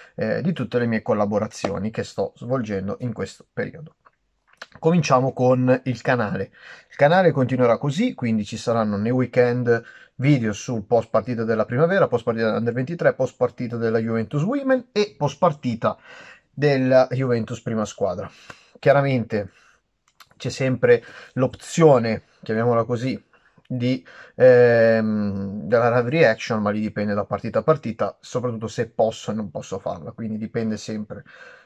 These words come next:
eh, da diversi fattori, eh, ma quando potrò porterò anche le live reaction. Ehm, questo è, diciamo, il contenuto dei video post partita.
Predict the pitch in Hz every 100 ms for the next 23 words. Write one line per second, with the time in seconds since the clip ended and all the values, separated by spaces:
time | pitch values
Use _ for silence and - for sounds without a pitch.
0 | _ - 101 98 104 117 117 113 131 151
1 | 156 107 98 101 98 104 92 - 92 -
2 | - _ _ _ 160 147 135 135 170 113
3 | 107 113 - 110 101 104 110 101 104 95
4 | 92 - - - 135 - - - - _
5 | - 117 113 110 107 104 101 101 98 95
6 | - - _ _ - 160 147 - 156 160
7 | 139 - - 117 - 120 123 113 104 110
8 | - 117 117 113 110 - - 127 120 123
9 | 113 117 107 110 110 113 - 123 127 165
10 | 123 -